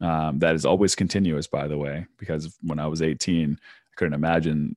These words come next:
all the things that I achieved now, you know what I mean? And I'm literally sitting here saying, "I don't know where up or down is right now," you know? So it's like, it's so crazy to think that eighteen-year-old to here, I could have never imagined I would have accomplished these things.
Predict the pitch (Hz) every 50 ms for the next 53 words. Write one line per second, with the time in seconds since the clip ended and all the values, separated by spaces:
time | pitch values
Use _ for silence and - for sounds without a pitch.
0 | - - 82 80 76 76 - 82 78 78 78 73 73 73 76 76 76 - - 80
1 | 76 76 73 - - - - 78 76 82 82 73 71 80 95 - _ _ _ -
2 | 73 78 76 78 78 78 73 76 76 78 82 82 82 78 76 78 78 73 - -
3 | - _ _ _ _ - 80 80 82 80 80 82 78 78 76 76 - - 82 76
4 | 76 78 80 76 76 - 82 78 78 76 78 78 80 - - - - - - _
5 | _ _ _ _ _ - 85 87 87 82 82 80 76 76 80 65 73 - - 78
6 | 73 73 73 78 80 78 69 69 76 73 71 71 71 73 71 69 71 - - -
7 | _ - 82 78 76 78 80 78 - - 73 69 67 - - - 67 64 69 71
8 | - 71 73 - - 80 80 78 - - 85 80 80 80 85 78 78 76 - 85
9 | 80 76 - 80 73 71 - - 78 85 82 - - 85 82 78 78 76 76 76
10 | 78 - - 80 76 - - - 87 85 78 76 73 76 71 69 - - 87 82
11 | 80 80 76 78 78 78 80 80 76 76 73 76 80 80 78 76 76 76 69 -
12 | - 82 73 76 - - - - - 71 73 - - 80 80 78 73 73 76 -